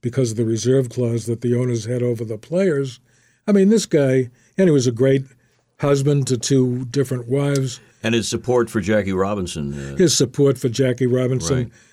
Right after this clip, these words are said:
Speaker 2: Right.
Speaker 1: uh, saying that anything I can do to help you, Jackie, I've been through the same sort of thing. That's when Jackie got to first base, when Hank was playing first base for the Pirates. So many stories.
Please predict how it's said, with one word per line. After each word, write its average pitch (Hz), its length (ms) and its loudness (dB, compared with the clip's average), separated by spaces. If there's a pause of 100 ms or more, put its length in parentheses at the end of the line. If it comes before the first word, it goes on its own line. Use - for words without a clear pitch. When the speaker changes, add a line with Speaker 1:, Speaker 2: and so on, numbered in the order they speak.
(160)
Speaker 2:
Right. 131 80 -2
Speaker 1:
uh, 123 120 0
saying 131 320 2
that 120 200 0
anything 131 320 -2
I 120 60 -2
can 120 160 -2
do 127 160 0
to 117 160 0
help 131 220 -4
you, 131 80 0
Jackie, 127 440 -2
I've 120 60 -2
been 117 240 -4 (280)
through 131 200 0
the 117 80 0
same 123 300 -2
sort 120 240 -2
of 110 100 -8
thing. 139 300 -4 (260)
That's 135 220 -2
when 127 120 2
Jackie 127 360 0
got 120 240 -2
to 113 80 -4
first 123 340 -2
base, 131 380 -2 (380)
when 123 120 -2
Hank 123 280 0
was 123 120 -2
playing 127 280 -2
first 123 300 -2
base 127 300 -2 (400)
for 131 140 -8
the 117 100 -4
Pirates. 135 560 0 (240)
So 240 240 0
many 156 260 4
stories. 123 680 0